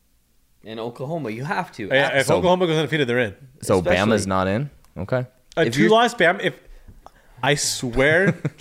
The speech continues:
Speaker 2: to on this day, whatever the what fucking day is it? November
Speaker 3: November
Speaker 2: ninth.
Speaker 3: ninth.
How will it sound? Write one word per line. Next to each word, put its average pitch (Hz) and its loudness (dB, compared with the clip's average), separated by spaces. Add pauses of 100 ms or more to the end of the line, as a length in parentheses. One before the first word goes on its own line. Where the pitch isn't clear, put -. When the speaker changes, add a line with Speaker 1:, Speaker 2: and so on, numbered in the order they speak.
(120)
Speaker 2:
to 170 4
on 156 2
this 208 2
day, 139 4
whatever 143 0
the 160 0 (120)
what 170 -2
fucking 185 0
day 127 4
is 117 -2
it? 104 -6 (320)
November 165 2
Speaker 3:
November - -2
Speaker 2:
ninth. 156 2 (160)
Speaker 3:
ninth. - -20